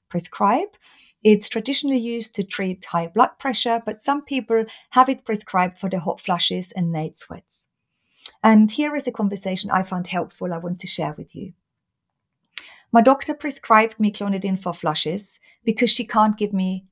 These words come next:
antidepressants because I'm very sensitive to medication. Has anyone had good results with this medication?" So this woman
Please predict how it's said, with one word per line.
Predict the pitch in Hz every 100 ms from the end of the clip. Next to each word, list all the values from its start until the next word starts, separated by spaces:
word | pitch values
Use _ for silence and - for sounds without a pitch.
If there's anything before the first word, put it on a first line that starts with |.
| _
antidepressants | 180 185 - 190 180 - 160 160 190 -
because | 202 214 196
I'm | 196 185
very | 196 185 202
sensitive | - 165 - 160 170 165
to | -
medication. | 156 156 185 226 226 220 202 202 _ _ - - -
Has | - 233 -
anyone | 220 226 226 226
had | 208 190 -
good | 202 202
results | 196 190 160 175 - -
with | 170
this | - 160 -
medication?" | 156 143 - 151 151 170
So | - 185
this | 233 220
woman | 214 190 175